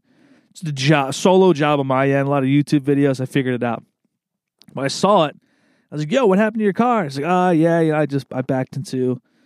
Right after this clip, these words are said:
backed into a pole, yellow pole." I was like, "Yeah, clearly yellow, Jesus." And I could have just said, "Ah, that'll buff out."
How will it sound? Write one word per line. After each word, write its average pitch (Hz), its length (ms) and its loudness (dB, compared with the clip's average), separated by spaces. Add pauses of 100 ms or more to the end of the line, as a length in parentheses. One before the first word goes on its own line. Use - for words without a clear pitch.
(600)
backed 165 240 0
into 151 220 2
a 147 60 2
pole, 156 360 2
yellow 156 220 2
pole." 156 460 0
I - 340 -16
was - 140 -16
like, 127 80 -12
"Yeah, 147 180 -10
clearly 165 480 0
yellow, 135 300 -4
Jesus." 139 420 -2 (680)
And 170 100 -8
I - 20 -4
could 180 140 -4
have 180 40 -4
just 185 120 -2
said, 185 120 2
"Ah, 262 160 0
that'll 226 140 0
buff 165 300 -2
out." 160 260 -2